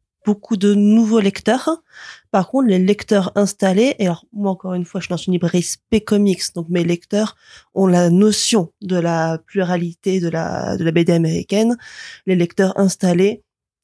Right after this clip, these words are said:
vont partout, que ce soit chez Marvel, chez D C, dans les indés, euh,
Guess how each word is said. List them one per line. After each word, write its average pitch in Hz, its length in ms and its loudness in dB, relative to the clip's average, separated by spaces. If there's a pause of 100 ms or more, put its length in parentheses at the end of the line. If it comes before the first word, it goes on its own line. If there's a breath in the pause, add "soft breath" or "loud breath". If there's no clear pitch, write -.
(160)
vont 185 200 0
partout, 165 340 -4
que - 180 -20
ce 180 60 -8
soit 165 140 -2
chez 170 160 0
Marvel, 165 380 -2
chez 175 160 -8
D 165 100 -10
C, 170 320 -4
dans 170 140 0
les 170 240 0
indés, 170 560 -2
euh, 170 140 -6